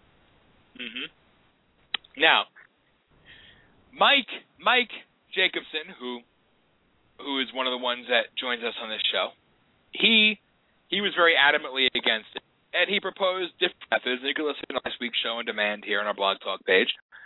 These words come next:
And, you know, ag-, again, again, you like my little promo there?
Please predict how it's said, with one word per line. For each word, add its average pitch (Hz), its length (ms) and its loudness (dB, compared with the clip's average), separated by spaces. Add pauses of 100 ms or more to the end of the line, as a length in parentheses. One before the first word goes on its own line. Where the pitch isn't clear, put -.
(380)
And, 165 400 4 (640)
you 220 120 -8
know, 277 120 2 (420)
ag-, - 400 -6
again, 208 680 2 (280)
again, 156 360 -2
you 151 100 -4
like 185 200 0
my 196 100 -8
little 185 180 -10
promo 175 420 -10
there? 180 180 -8